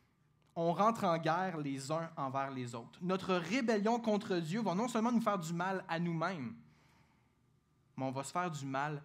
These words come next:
les uns aux autres. Physiquement, émotionnellement, intellectuellement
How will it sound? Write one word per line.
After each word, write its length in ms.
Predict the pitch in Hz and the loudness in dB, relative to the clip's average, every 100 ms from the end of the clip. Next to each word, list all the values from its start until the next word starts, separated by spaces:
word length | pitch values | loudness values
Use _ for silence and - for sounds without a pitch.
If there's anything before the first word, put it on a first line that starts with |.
| - | -12
les 400 | 120 120 117 117 | -10 -8 -8 -6
uns 180 | 135 143 127 _ _ - | -6 -6 -12 _ _ -16
aux 240 | 127 120 | -12 -8
autres. 340 | 127 117 - - _ _ _ _ _ _ _ _ _ _ _ _ _ _ _ _ _ _ _ | -8 -10 -16 -20 _ _ _ _ _ _ _ _ _ _ _ _ _ _ _ _ _ _ _
Physiquement, 800 | - - 214 208 233 220 202 285 - _ _ _ _ _ _ - | -8 -2 0 0 2 2 2 -2 -12 _ _ _ _ _ _ -6
émotionnellement, 800 | 127 151 156 175 165 156 143 147 - - _ _ | -2 -2 -2 -4 -4 -4 -4 -6 -10 -20 _ _
intellectuellement 920 | 147 160 165 151 151 151 147 135 139 | -4 -4 -4 -4 -6 -6 -6 -6 -8